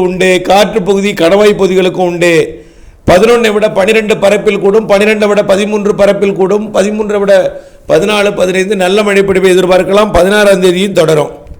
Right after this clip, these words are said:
இதுல டெல்டா மாவட்டங்களுக்கும் உண்டு, தென்கடலோரத்துக்கும் உண்டு. அதாவது காற்று பகுதிக்கு குறைவா இருக்கும், ஒதுக்குதல் இருக்கும். ஆனால்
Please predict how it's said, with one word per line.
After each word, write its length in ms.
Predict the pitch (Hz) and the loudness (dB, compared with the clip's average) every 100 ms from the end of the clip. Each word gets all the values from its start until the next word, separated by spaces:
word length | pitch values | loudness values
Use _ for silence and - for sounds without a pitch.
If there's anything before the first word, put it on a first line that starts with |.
| - - _ _ | -20 -20 _ _
இதுல 280 | - 190 214 185 160 208 - - - - - - - - - - - - - - - - - 131 | -2 0 4 4 2 -2 -10 -20 -20 -20 -20 -20 -20 -20 -20 -20 -20 -20 -20 -20 -20 -20 -6 2
டெல்டா 340 | 196 214 247 247 | 2 2 2 2
மாவட்டங்களுக்கும் 760 | 226 220 214 214 214 208 226 214 | 2 2 2 0 0 0 0 0
உண்டு, 180 | 196 226 220 | 2 2 2
தென்கடலோரத்துக்கும் 840 | 196 202 226 220 214 208 214 190 190 | 0 0 2 2 2 2 0 0 0
உண்டு. 200 | 180 170 160 - - - | 2 0 0 -2 -14 -2
அதாவது 360 | 147 185 214 208 170 208 - - | 2 4 6 6 6 4 0 -4
காற்று 380 | 160 185 220 269 190 | 2 2 2 -2 2
பகுதிக்கு 360 | 214 214 214 302 190 | 2 2 -2 -4 0
குறைவா 260 | 190 214 202 | 2 4 2
இருக்கும், 260 | 147 156 - - - - - - - 160 | 0 -4 -6 -18 -20 -20 -20 -20 -2 0
ஒதுக்குதல் 440 | 208 220 220 202 | 2 2 0 2
இருக்கும். 340 | 196 196 170 240 | 2 2 2 0
ஆனால் 200 | 208 202 | 0 -2